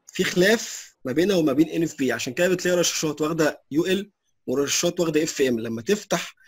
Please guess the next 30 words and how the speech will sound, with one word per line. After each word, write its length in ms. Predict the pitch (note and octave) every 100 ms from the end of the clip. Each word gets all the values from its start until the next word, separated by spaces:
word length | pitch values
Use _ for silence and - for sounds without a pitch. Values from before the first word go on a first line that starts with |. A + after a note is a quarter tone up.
| - -
السبرينكلر 680 | B2+ C3 - F#3 F#3 F3+ C#3
كاتالوج 640 | - F#3+ G#3 A3 F3 -
هتلاقي 640 | C3+ - D4 G3 F#3 G#3+ G#3+ _ _ _ _
ان 140 | C3 C#3
هو 480 | E3 G3+ D#3+ A#2 -
على 240 | A#2 C3+
اي 300 | E3+ G#3+ F#3+
اساس 340 | E3 - F3+ -
خد 240 | - F#3+
اليو 260 | G3+ G3+ G3+
ال 180 | A3+ F#3+
هتلاقيه 320 | C#3+ C#3 F3
بيريفير 480 | F#3 E3 C#3 - F3+
لان 220 | E3+ F3
اف 60 | D3+
بي 80 |
تلتاشر، 580 | D#3+ C#3 B2 A2+ G#2 - _ _ _ _ -
على 200 | B2 C#3+
اي 260 | G3+ F#3+
اساس 240 | E3 D#3 E3+
هو 100 | F3
خد 200 | F#3+ F#3
الاف 340 | F3+ F3+ -
ام 160 | G3 F#3
هتلاقيه 260 | D3 E3+
بيريفير 600 | F3 E3 D3 E3 - F3 D#3+
للاف 440 | C3 D3+ E3 -
ام 160 | D3+ D#3
داتا 160 | D#3 D#3+
شيت 280 | - F3+